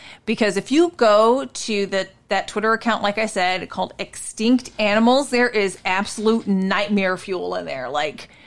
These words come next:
why, like, terror birds, the ones that walked on two legs that, uh, were in South America. They actually came up to North America for a time. Um,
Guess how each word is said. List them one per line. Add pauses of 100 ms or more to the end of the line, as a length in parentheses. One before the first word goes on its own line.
(480)
why,
like,
terror
birds, (220)
the
ones
that
walked
on
two
legs (380)
that,
uh,
were
in
South
America.
They
actually
came
up
to
North
America
for
a
time. (480)
Um,